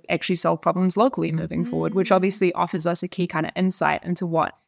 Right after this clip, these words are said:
Speaker 1: meaningful solutions look like, uh, when we're talking about green infrastructure and climate change, but also localised economies and otherwise.
Speaker 2: Yeah, I, um, I very much relate, uh, as a Queenslander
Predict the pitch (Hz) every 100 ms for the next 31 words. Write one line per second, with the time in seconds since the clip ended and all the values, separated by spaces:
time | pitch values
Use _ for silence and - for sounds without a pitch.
0 | _ 180 196 185 175 180 180 170 - 170
1 | 165 165 147 - 151 - - - 165 156
2 | 151 170 156 175 175 165 - 170 170 190
3 | 190 202 - 160 - 170 151 151 160 180
4 | 180 165 - 170 160 165 - 175 165 -
5 | 165 165 170 165 160 156 - - 160 156
6 | - 82 80 95 90 82 - - _ _
7 | _ _ - 233 214 196 - - - 226
8 | 226 226 226 214 233 233 240 254 247 220
9 | 214 208 _ _ 226 214 208 - 220 220
10 | - 220 226 226 262